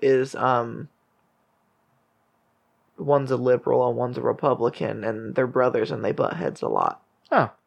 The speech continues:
Speaker 1: That's essentially the hook of them when they were created.
Speaker 2: Nifty.
Speaker 1: Now one of them's a woman.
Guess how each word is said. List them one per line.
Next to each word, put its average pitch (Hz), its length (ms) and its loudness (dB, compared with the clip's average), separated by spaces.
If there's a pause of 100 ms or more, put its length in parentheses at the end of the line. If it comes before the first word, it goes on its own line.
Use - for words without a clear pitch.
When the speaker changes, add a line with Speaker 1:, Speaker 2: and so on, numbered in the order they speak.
(240)
Speaker 1:
That's 120 240 0
essentially 139 440 -2
the 123 100 0
hook 131 260 0
of 135 160 -4
them 127 300 -4
when 131 120 -4
they 127 80 -4
were 123 160 -2
created. 123 600 0 (140)
Speaker 2:
Nifty. 107 380 -2 (240)
Speaker 1:
Now 151 220 4
one 156 140 4
of 151 120 2
them's 147 220 2
a 143 100 6
woman. 139 500 2